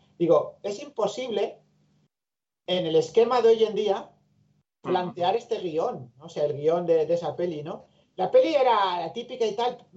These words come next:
Speaker 1: típica, o sea, de colegueo y tal y cual, pero tenía unas líneas de guión que me resultan, a ver, no es porque sean buenas, Luis, pero me resultan súper estimulantes porque me doy cuenta de que hoy en día, eh, a nadie se le po-,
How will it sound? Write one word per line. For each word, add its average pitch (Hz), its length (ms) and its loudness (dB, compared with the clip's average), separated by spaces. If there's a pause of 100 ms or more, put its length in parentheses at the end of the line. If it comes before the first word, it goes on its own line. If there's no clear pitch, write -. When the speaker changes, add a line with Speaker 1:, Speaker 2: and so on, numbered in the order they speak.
(600)
Speaker 1:
típica, - 300 -16 (100)
o - 60 -14
sea, 147 220 -4
de 139 120 -2
colegueo 143 400 2
y 180 60 4
tal 180 160 0
y 170 40 0
cual, 208 180 0
pero 190 140 4
tenía 220 300 0
unas 285 280 -4
líneas 214 400 -2
de 190 100 4
guión 202 400 2 (760)
que 175 380 2
me 180 180 -4
resultan, 247 380 -6 (220)
a 160 80 -4
ver, 175 280 0
no 190 140 -2
es 240 60 -2
porque 269 280 -2
sean 233 220 -2
buenas, 156 420 -2
Luis, 147 140 -6
pero 160 200 -4
me 165 80 -4
resultan 226 320 -4
súper 262 260 0
estimulantes 226 760 0 (280)
porque 170 240 0
me 175 120 2
doy 240 100 4
cuenta 254 300 2
de 202 100 0
que 208 80 0
hoy 247 100 -2
en 247 140 -8
día, 240 320 -2 (1000)
eh, 190 340 -2 (160)
a 175 140 -4
nadie 247 340 -2
se 220 140 -2
le 185 100 4
po-, 185 220 -6